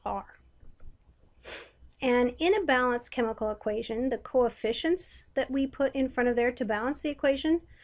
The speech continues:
represent moles. So if I had this particular equation, I could say that two moles of hydrogen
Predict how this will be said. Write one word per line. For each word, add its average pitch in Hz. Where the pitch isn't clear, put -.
represent 233
moles. 269
So -
if 233
I 240
had 233
this 349
particular 269
equation, 226
I 233
could 254
say 240
that 208
two 381
moles 254
of 262
hydrogen 214